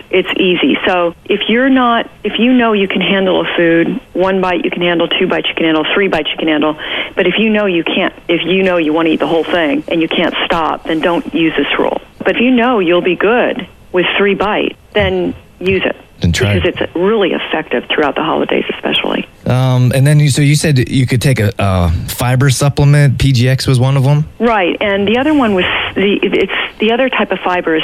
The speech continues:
Speaker 1: psyllium. So P G X is a brand name that you can find in any store, really. Uh,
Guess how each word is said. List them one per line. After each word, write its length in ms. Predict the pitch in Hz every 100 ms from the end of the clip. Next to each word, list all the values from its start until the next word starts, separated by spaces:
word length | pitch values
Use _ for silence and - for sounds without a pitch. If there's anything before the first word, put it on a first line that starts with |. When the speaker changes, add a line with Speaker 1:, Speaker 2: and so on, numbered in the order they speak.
| - -
Speaker 1:
psyllium. 560 | 180 165 147 151 165 220
So 100 | 196
P 220 | - 311
G 140 | 254
X 120 | 220 185
is 60 | 180
a 40 |
brand 380 | 160 170 170 175
name 240 | 156 151
that 380 | 156 - - -
you 80 | 180
can 140 | 175 170
find 240 | 170 156
in 220 | - 151 -
any 200 | 170 165 131
store, 320 | - 151 156 156
really. 420 | 156 151 156 165
Uh, 640 | 165 - - - 170 156